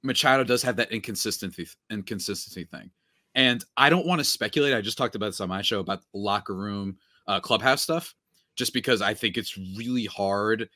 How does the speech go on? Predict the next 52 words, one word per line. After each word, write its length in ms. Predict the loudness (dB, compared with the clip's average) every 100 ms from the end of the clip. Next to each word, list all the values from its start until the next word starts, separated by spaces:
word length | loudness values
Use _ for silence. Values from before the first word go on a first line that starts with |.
| _ _ -6
to 120 | -4
tell 280 | 0 0 0
what 220 | -2 -4
the 60 |
heck 240 | -6 -6 -4
is 120 | -4
going 320 | -4 -2 -4 -4
on. 360 | -2 -2 -2
I 140 | 0 0
frankly 340 | 0 -2 -2
think 180 | -4 -6
it's 140 | -6
an 60 | -6
A 120 | -6
J 140 | -6 -6
Preller 360 | -4 -4 -4
thing 220 | -4 -4
more 200 | -4 -6
than 140 | -8 -6
a 40 |
single 360 | -6 -6 -6 -10
player 460 | -8 -6 -4 -6 _ _ _
or 140 | 0 0
even 320 | 0 -4 -6 -8
a 60 |
few 200 | -4 -2
player 280 | 2 4 4
thing. 300 | 2 -4 -4 _ _ _ _ 2
But 360 | 6 6 4 -2 _ _ _ _ _ _ _ _ _ _
heck, 400 | 8 8 4 -12 _ 8
uh, 320 | 10 10 8 4
first 280 | 6 6
base, 260 | 8 8 8
man, 260 | 0 -2 -6 0
it's 240 | 2 2 2
been 160 | 2
a 20 |
struggle 360 | 2 4 2 2
for 140 | 2
a 60 | 2
long 260 | 2 0 -2
time. 340 | -4 -4 -2
And 120 | -2
I 80 | 0
think 180 | 0 0
that 140 | -2
what 140 | -2 -6
would 140 | -4
be 140 | -4
interesting 380 | -4 -4 -4 -4
as 160 | -4 -4
well, 540 | 0 2 2 0 -4